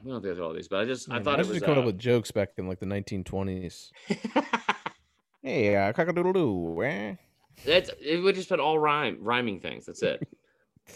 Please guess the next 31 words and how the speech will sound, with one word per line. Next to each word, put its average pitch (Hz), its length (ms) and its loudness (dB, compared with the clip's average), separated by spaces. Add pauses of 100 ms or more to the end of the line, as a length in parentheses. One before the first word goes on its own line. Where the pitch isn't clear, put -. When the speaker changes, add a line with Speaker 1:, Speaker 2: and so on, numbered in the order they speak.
(120)
Speaker 1:
Well, 175 120 4
the 110 40 0
cost 220 320 4
of 139 120 2
gas, 247 340 4
huh? 240 360 6 (1500)
But 131 180 0
they 135 140 8
also 180 200 4
had 175 140 2
gas 143 240 2
shortages 196 380 0
then. 208 380 2 (520)
There 202 80 8
would 247 80 12
have 240 60 6
been 196 120 4
so 160 400 2
many, 151 440 2
like, 131 300 0 (920)
a 147 80 -2
comedy 190 460 0
club 135 300 0
in 98 140 0
that 101 300 0
day 101 220 2
and 82 80 -4
age 90 560 -4
would 104 140 0
have 95 120 -4
been, 85 460 -2